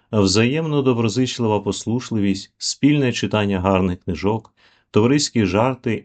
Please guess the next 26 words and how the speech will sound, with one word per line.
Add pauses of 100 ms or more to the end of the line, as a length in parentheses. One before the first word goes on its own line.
(100)
і
взаємна
повага. (360)
Деколи
навіть
розбіжність
поглядів, (220)
але
без
гніву, (320)
так
як
це
буває
в
людини,
що
лишається
наодинці
з
собою. (320)
І
саме
ці (340)
нечисленні
незгоди